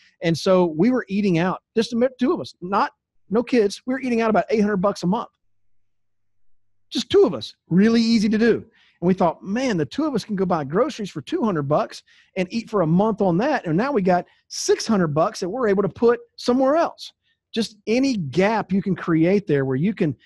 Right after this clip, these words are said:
reduce your monthly expenses and increase your monthly income. Anytime you have that gap, now what, what we chose to do, some people in the, in the rest of the world, they'll take that gap and they'll just put it in savings. They'll take that gap and they'll put it in their four oh one K.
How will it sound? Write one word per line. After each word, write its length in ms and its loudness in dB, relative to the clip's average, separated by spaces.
reduce 460 -2
your 80 -2
monthly 300 0
expenses 480 -4
and 160 -8
increase 500 -6
your 80 0
monthly 300 -2
income. 500 -2
Anytime 380 0
you 80 2
have 180 0
that 200 -2
gap, 300 0
now 260 2
what, 220 0
what 260 0
we 160 2
chose 340 2
to 60 -10
do, 240 -2
some 260 0
people 480 2
in 100 0
the, 220 2
in 80 -2
the 100 2
rest 200 2
of 100 -6
the 20 2
world, 320 0
they'll 120 0
take 260 -2
that 180 -4
gap 260 0
and 80 -4
they'll 60 -2
just 160 -6
put 100 -2
it 40 -2
in 80 -8
savings. 440 -2
They'll 140 2
take 240 -2
that 160 -2
gap 240 0
and 100 -4
they'll 80 -2
put 140 0
it 20 2
in 60 -6
their 100 -2
four 220 0
oh 40 2
one 160 0
K. 280 -2